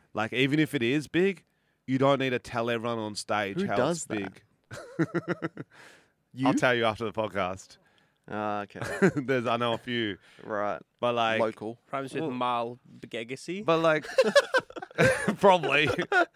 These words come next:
Speaker 1: <laughs> Probably.
Speaker 2: Yeah.
Speaker 1: I feel like it's always, like, awkward, sort of goofy pe-, dudes who do have big dongs. But
Speaker 2: Yeah, yeah.
Speaker 1: Mm. But some of us are just fucking mad growers, you know what I mean?
Speaker 2: Oh, yeah.
Speaker 1: Oh, bro, you should see this thing grow.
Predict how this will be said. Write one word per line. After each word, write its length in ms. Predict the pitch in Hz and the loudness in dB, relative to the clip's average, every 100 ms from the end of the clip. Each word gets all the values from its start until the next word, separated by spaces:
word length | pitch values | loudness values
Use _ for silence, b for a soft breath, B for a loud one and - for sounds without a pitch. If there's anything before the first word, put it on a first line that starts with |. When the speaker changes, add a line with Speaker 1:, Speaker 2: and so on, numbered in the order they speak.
| 427 | 4
Speaker 1:
<laughs> 600 | 339 - 370 - - 440 | 4 4 4 4 0 -6
Probably. 640 | - 123 107 104 104 104 - - 104 B - | -2 -2 -2 -2 -2 -4 -10 -20 -20 B -6
Speaker 2:
Yeah. 220 | 117 - - b b b | -4 -6 -10 b b b
Speaker 1:
I 60 | 120 | -6
feel 160 | 120 | 0
like 160 | 127 160 | 0 0
it's 100 | 147 | -2
always, 220 | 131 117 | -2 -2
like, 300 | 107 101 92 - | -2 -4 -8 -10
awkward, 540 | 98 95 92 90 92 | -8 -8 -8 -12 -12
sort 220 | - 95 | -10 -8
of 120 | 92 | -8
goofy 360 | - 104 92 107 | -6 -6 -6 -8
pe-, 240 | - 95 95 - 92 | -6 -6 -6 -12 -12
dudes 300 | 104 98 90 | -6 -6 -6
who 100 | 95 | -10
do 140 | 90 90 | -8 -6
have 160 | 80 | -6
big 180 | 80 87 | -10 -10
dongs. 300 | 85 80 80 | -10 -10 -12
But 160 | - 71 | -10 -6
Speaker 2:
Yeah, 240 | 117 110 | -4 -4
yeah. 300 | 107 110 101 98 | -4 -4 -6 -10
Speaker 1:
Mm. 280 | 101 90 90 90 _ _ _ B B B B _ _ | -12 -12 -14 -18 _ _ _ B B B B _ _
But 160 | 131 123 | -4 0
some 300 | 165 170 220 | 2 2 4
of 120 | 135 | 0
us 220 | 113 - | 0 -2
are 100 | 110 | -4
just 260 | 98 110 - | -2 -4 -4
fucking 420 | 110 113 110 98 | -4 -4 -2 -4
mad 280 | 101 95 90 | -2 -4 -6
growers, 600 | 76 76 117 110 82 - | -8 -4 -2 -4 -6 -12
you 80 | 90 | -10
know 200 | 85 85 | -10 -8
what 120 | 82 | -8
I 60 | 98 | -8
mean? 120 | 120 | -6
Speaker 2:
Oh, 240 | 160 151 | -6 -4
yeah. 480 | 113 107 120 123 160 | -6 -6 -2 0 2
Speaker 1:
Oh, 100 | 156 | 2
bro, 440 | 120 98 107 117 123 | 0 -6 -4 0 0
you 140 | 120 | -2
should 180 | 117 185 | -8 -14
see 340 | - 135 113 | -12 -10 -10
this 260 | 95 87 - | -10 -12 -16
thing 420 | - - 87 82 82 | -20 -18 -16 -16 -20
grow. 640 | 78 65 95 123 92 58 | -20 -10 -6 -6 -6 -10